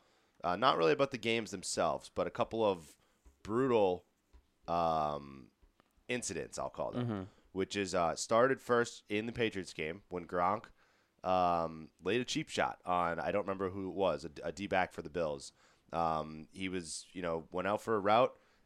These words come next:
Speaker 1: and this is the excuse that you're gonna hear Patriots fans defend him with, is that he probably got interfered with. It was probably pass interference.
Speaker 2: Yeah.
Speaker 1: That's no excuse. Um, so Gronk basically got up after the play and, like, body slammed him, like,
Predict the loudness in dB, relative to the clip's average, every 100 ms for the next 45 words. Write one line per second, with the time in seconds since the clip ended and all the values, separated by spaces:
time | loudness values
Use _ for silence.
0 | -8 -6 -6 -8 -18 _ -8 -6 -4 -8
1 | -4 -2 0 -4 _ _ -10 -8 -6 -6
2 | -6 -6 -4 -4 -2 -4 -2 -4 -2 -6
3 | -4 -4 -6 -8 -4 -2 -2 -6 -4 -4
4 | -4 _ _ _ -8 -4 -2 -2 0 0
5 | 2 2 2 2 -2 -2 -2 -2 -2 -4
6 | -2 0 0 2 -2 -2 -6 -2 -2 -2
7 | -2 -2 -2 -12 -2 0 2 -2 -12 -4
8 | 4 4 4 0 -4 -4 -4 -12 -4 2
9 | 4 4 2 -2 -14 _ -20 -18 -4 -2
10 | 2 2 2 0 -2 0 0 2 4 2
11 | 2 -8 0 4 4 4 -2 0 2 2
12 | 2 -2 0 -2 -4 -4 -4